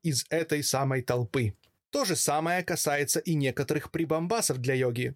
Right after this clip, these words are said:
таких, например, как чайник для промывания носа и коврик для занятий. Некоторые нубы от йоги считают, что чайничек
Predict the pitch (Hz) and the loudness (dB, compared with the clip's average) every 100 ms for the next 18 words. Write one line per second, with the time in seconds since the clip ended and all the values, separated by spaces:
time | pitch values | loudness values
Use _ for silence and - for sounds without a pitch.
0 | - 190 254 175 147 139 131 117 120 - | -4 -2 -2 -2 0 0 0 0 -2 -4
1 | - 151 156 156 160 143 151 151 147 143 | -4 -2 0 0 -2 -2 0 0 0 0
2 | 143 147 139 147 - 147 - 135 - 151 | 0 0 0 0 0 -2 0 -2 0 0
3 | 160 156 135 120 127 123 135 123 117 123 | 0 0 -2 -2 0 2 2 0 0 -2
4 | 123 190 226 196 165 156 135 127 240 285 | -2 -2 0 0 0 0 0 0 0 0
5 | 165 147 131 139 147 127 120 - - 143 | 0 0 -2 -2 -2 0 0 0 0 0
6 | 180 139 - - 127 123 - 135 156 156 | 2 0 -2 0 0 -2 -2 0 0 0
7 | - - | 0 -4